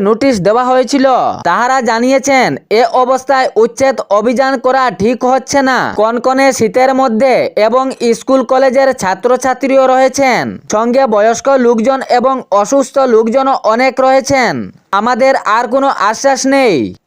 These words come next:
আমরা বর্তমান অবস্থায় নিঃসহায় হয়ে পড়েছি, কিন্তু অসংখ্য লোকজন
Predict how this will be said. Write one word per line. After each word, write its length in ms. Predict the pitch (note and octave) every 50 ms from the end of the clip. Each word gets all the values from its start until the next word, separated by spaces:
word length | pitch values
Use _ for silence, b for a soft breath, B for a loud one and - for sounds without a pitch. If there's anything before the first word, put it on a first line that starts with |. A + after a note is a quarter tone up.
| F3+ G3
আমরা 260 | G#3+ A#3+ B3+ C4 C4 C4 G#3 A3
বর্তমান 420 | G3+ G3 G3 F#3+ B3 B3 C4 C4+ C4+ - - A#3+
অবস্থায় 500 | B3+ C4 C4+ B3+ - - C#4 B3+ A#3 F#3+ E3 F3
নিঃসহায় 500 | G3+ A3+ A3 - C4+ C4 C4 C4+ C4+ C4 B3
হয়ে 160 | B3+ C4 B3+
পড়েছি, 480 | B3+ C4+ C4 C4+ C4+ C4 - C#4 C4+ A#3+ F3+ B2+ F#2+ - - _ -
কিন্তু 340 | - A3+ A#3+ A#3+ A3 - C#4 C#4 - - -
অসংখ্য 500 | G3+ G3+ F#3+ B3+ B3+ C4 C4 A#3+ C#4 C4+ C4+ C4
লোকজন 420 | C4+ B3+ A3+ G#3+ C4+ C4 B3 G3